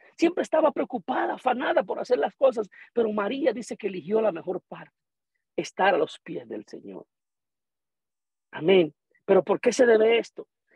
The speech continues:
Ma-, María eligió escuchar su palabra, así como usted y yo hoy hemos elegido escuchar la palabra, dedicar este tiempo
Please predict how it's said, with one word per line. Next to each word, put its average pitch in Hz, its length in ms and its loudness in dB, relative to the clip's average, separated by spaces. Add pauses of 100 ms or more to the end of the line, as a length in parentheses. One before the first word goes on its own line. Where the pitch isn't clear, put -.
(140)
Ma-, 220 240 -2 (120)
María 247 560 -4
eligió 202 560 -2
escuchar 220 800 -4
su - 300 -16
palabra, 135 500 -6 (400)
así - 180 -10
como 214 200 -4
usted 220 180 -2
y 214 120 -2
yo 208 140 6
hoy 208 240 2
hemos 185 240 -4
elegido 160 480 -4 (240)
escuchar 202 560 -2
la 139 160 -2
palabra, 123 380 -4
dedicar 202 380 2
este 185 220 -2
tiempo 180 500 -2